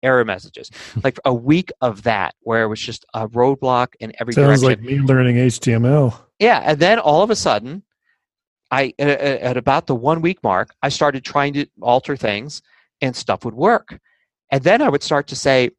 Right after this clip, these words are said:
Speaker 1: "Hmm, I'd like to do this, but I haven't learned how to do that. But I bet you the code looks like," and I would try something and it would work. And, you know, there's kind of this breakthrough. Um, and then I was, like, full speed ahead.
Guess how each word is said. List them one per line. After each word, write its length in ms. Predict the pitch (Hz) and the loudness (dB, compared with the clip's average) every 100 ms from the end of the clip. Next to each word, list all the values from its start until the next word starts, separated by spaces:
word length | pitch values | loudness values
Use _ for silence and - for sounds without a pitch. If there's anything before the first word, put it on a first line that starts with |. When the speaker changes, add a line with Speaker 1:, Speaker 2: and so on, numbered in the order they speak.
| _ | _
Speaker 1:
"Hmm, 180 | 240 208 - | -10 -10 -6
I'd 160 | 370 381 | -4 -4
like 120 | 320 | -4
to 80 | - | -6
do 200 | 208 180 | -8 -4
this, 340 | 156 117 - | 0 0 0
but 160 | 151 - _ _ _ | -4 -4 _ _ _
I 80 | 160 | -2
haven't 180 | 220 214 | 0 0
learned 180 | 165 170 | -2 0
how 80 | 156 | 0
to 60 | |
do 180 | 131 147 | 0 0
that. 180 | 131 107 | 0 0
But 100 | - | 0
I 60 | 185 - | -2 0
bet 240 | 220 - | 0 0
you 60 | - | -8
the 100 | 285 | -8
code 460 | - 160 139 135 | -2 0 2 0
looks 340 | 117 123 - - | -4 -6 -6 -4
like," 420 | 101 98 127 - - - | 0 0 0 -4 -20 -4
and 80 | 135 | -2
I 40 | |
would 100 | 127 | -2
try 180 | - 190 | 0 -2
something 420 | - 131 127 123 - | -2 -4 -4 -6 -8
and 60 | 147 | -6
it 40 | 147 | -2
would 120 | 147 | 0
work. 240 | 196 - - _ _ _ _ _ _ _ _ _ _ - | 0 0 -8 _ _ _ _ _ _ _ _ _ _ -8
And, 540 | 123 117 120 113 110 110 _ - 143 - | -2 -2 -2 -6 -12 -18 _ -20 -12 -4
you 80 | |
know, 160 | 123 101 | -2 0
there's 220 | 110 - | -4 -8
kind 240 | - 139 120 | -6 -6 -4
of 60 | |
this 140 | 113 - | -6 -8
breakthrough. 800 | _ 107 123 - - 82 76 110 _ _ _ _ _ - | _ -2 -2 -2 -10 -10 -10 -12 _ _ _ _ _ -6
Um, 420 | 98 95 92 - - | -4 -4 -6 -16 -16
and 160 | 107 | -8
then 140 | 104 104 | -6 -4
I 80 | 104 | -4
was, 200 | 104 - | -6 -8
like, 180 | 101 - | -8 -6
full 140 | 107 | -6
speed 220 | - 113 | -4 -4
ahead. 260 | 113 170 - | -2 -2 -2